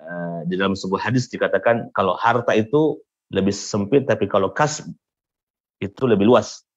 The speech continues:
Jadi, ma aghna anhu maluhu, dia tidak diberikan manfaat oleh hartanya, wa ma kasab, dan apa yang di-,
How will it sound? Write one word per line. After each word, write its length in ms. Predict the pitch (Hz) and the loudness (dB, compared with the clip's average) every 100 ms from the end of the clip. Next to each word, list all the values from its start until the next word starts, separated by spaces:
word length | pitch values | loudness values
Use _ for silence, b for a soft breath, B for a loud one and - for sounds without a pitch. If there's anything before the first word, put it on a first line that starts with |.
| _ | _
Jadi, 220 | 90 110 - | -4 -2 -2
ma 240 | 101 120 | 0 2
aghna 320 | 120 117 113 104 | 2 0 0 0
anhu 240 | 117 117 | -2 -2
maluhu, 600 | 110 156 139 117 156 220 - _ - | 2 2 2 0 -2 -2 -10 _ -8
dia 160 | 123 | -4
tidak 220 | 143 123 110 | -2 -4 -2
diberikan 680 | 110 113 113 110 98 90 - _ | -4 -4 -2 -4 -4 -12 -20 _
manfaat 380 | 95 98 165 143 | -12 -4 -4 0
oleh 160 | 131 | -2
hartanya, 640 | 127 117 127 127 180 233 _ _ | -2 0 0 0 -2 -6 _ _
wa 160 | 110 120 | -2 0
ma 160 | 127 | 0
kasab, 400 | 120 180 180 117 _ | -2 -4 -4 -8 _
dan 160 | - - | -14 -8
apa 240 | 120 - 113 | -6 -4 0
yang 240 | 127 190 - _ _ _ | 0 -2 -10 _ _ _
di-, 460 | - 101 117 120 110 | -14 -6 -2 -2 -4